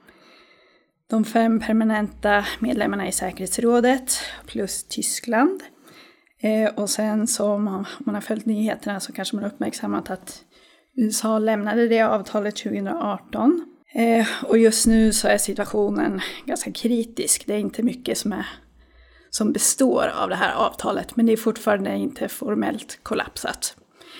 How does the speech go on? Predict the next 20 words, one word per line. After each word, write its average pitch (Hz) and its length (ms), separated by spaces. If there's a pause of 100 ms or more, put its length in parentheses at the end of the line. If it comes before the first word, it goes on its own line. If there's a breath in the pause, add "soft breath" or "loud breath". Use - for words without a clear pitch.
(140 loud breath)
Men 240 140
en 240 160
utveckling 208 500
som - 160
är 208 60
oerhört 226 520
viktig 220 640 (120)
att 214 240
följa, 208 400
för - 160
att - 400 (580 loud breath)
i 226 160
värsta 233 600 (120)
scenariot - 600
så 214 140
kan 214 180
det 196 80
ju 196 80
leda - 300
till - 440